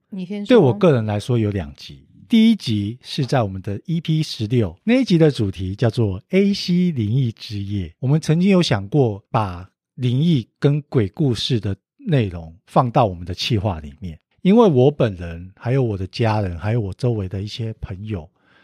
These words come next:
Speaker 2: 真的都遇到过很多灵异的状况。我们录完那一集E P十六之后，从此之后就再也没有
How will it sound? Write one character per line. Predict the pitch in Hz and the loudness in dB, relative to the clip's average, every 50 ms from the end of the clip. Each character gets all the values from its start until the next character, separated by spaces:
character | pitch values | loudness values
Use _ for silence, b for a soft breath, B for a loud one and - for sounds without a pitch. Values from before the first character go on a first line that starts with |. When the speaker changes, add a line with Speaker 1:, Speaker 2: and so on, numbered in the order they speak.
| b b b b b b b _ | b b b b b b b _
Speaker 2:
真 | - 160 185 | 2 4 4
的 | 175 151 | 4 4
都 | 127 151 147 147 | 4 4 4 4
遇 | 147 143 151 185 - | 4 2 0 0 0
到 | 151 131 123 | 2 2 2
过 | 110 - 139 117 | 2 0 -2 -2
很 | - - 92 82 85 | -2 -4 -8 -12 -10
多 | - 98 95 95 95 95 98 95 95 98 98 107 - _ - | -8 -6 -6 -6 -6 -6 -6 -6 -8 -8 -10 -12 -14 _ -10
灵 | 107 104 101 | -8 -4 -2
异 | 117 127 120 | -2 0 0
的 | 107 - 92 | 0 -2 -4
状 | - - 120 90 78 - | -4 -4 -4 -6 -6 -10
况。 | - - 107 82 - _ _ _ _ | -12 -12 -12 -12 -12 _ _ _ _
我 | 127 120 | -4 -2
们 | 123 139 170 | 0 2 4
录 | 202 196 156 | 6 6 6
完 | 131 113 117 131 | 6 4 4 2
那 | 143 139 | 2 2
一 | 147 | 0
集 | 139 - - 101 95 - 214 | 0 -2 -6 -8 -8 -6 -4
E | 151 151 | -4 -4
P | 143 - - 151 151 | -4 -4 -6 -6 -6
十 | - - - 120 110 | -6 -6 -6 -4 -2
六 | 120 135 123 104 | 0 0 0 0
之 | 92 - 104 98 | -2 -4 -6 -8
后， | - - 104 87 78 - | -6 -8 -10 -10 -12 -14
从 | - - - 147 190 220 | -4 -2 0 0 0 0
此 | - - 180 139 | 0 0 0 0
之 | 113 - 151 | 2 2 2
后 | 127 - 165 139 | 4 4 2 2
就 | - - 165 | 2 0 -2
再 | - - 220 175 | 0 2 2 4
也 | 139 117 107 | 4 2 2
没 | 101 107 113 | 0 0 0
有 | 120 113 101 90 92 | 0 0 -2 -4 -8